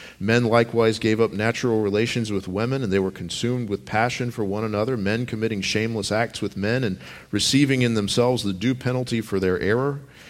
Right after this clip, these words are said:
And since they did not see fit to acknowledge God, God gave them up to a debased mind to do what ought not to be done, and they were filled with all manner of unrighteousness, and the list of unrighteousness goes on and on and on. That's where you are when you're lost,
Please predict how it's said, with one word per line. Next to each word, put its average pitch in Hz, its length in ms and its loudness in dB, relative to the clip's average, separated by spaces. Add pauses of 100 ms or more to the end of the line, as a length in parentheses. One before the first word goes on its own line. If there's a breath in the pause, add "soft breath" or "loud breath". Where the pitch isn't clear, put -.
(220 loud breath)
And 95 180 0
since 135 240 2
they 127 160 6
did 104 160 2
not 123 240 0
see 127 180 2
fit 127 300 0
to 123 80 0
acknowledge 107 500 2
God, 110 340 2
God 101 260 0
gave 107 200 -2
them 101 160 -2
up 104 160 -2
to 92 160 -4
a 87 60 -4
debased 95 520 -2
mind 101 340 -2
to 92 60 -10
do 95 160 -4
what 92 240 -4
ought 104 240 -2
not 107 220 -4
to - 80 -12
be 95 140 -4
done, 110 360 0
and 110 100 -4
they 95 120 2
were 92 140 0
filled 117 320 0
with 98 180 -2
all 120 300 2
manner 120 360 -2
of 95 240 -4
unrighteousness, 120 960 -4
and 90 140 -6
the 85 60 -8
list 113 340 -4
of 90 80 -8
unrighteousness 123 840 -4 (520 loud breath)
goes 110 280 2
on 117 380 0
and 95 220 -6
on 90 260 -6
and 92 100 -6
on. 107 240 -8 (880 loud breath)
That's 95 300 0
where 117 160 6
you 123 200 6
are 131 220 6
when 104 160 -2
you're 101 120 0
lost, 107 640 0